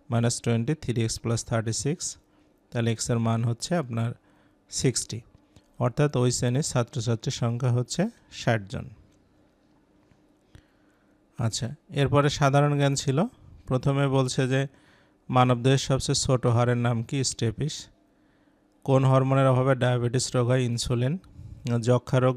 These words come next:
প্রতিরোধের টিকার নাম লিখুন, বিসিজি। সর্বজনীন গ্রহিতা রক্তের গ্রুপ কোনটি? এটা হচ্ছে এবি গ্রুপ। এইডসের পূর্ণরূপ কি? অ্যাকুইড ইমিউনি ডেফিসিয়েন্সি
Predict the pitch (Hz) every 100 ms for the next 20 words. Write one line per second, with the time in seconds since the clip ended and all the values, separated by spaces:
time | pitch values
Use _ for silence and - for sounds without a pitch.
0 | - 123 123 117 113 107 - 117 120 113
1 | 113 110 - 139 127 110 110 - 117 131
2 | 175 _ _ _ _ _ _ - - 147
3 | 131 131 127 127 127 123 117 120 123 -
4 | 131 127 120 - - 117 117 127 - 165
5 | 175 165 131 175 - 120 113 117 117 110
6 | - 117 113 110 110 113 147 - _ _
7 | _ - _ _ _ _ _ - 127 127
8 | 127 - 143 139 131 131 131 - - 160
9 | 196 123 120 - 139 139 131 127 127 139
10 | 160 127 123 127 117 127 120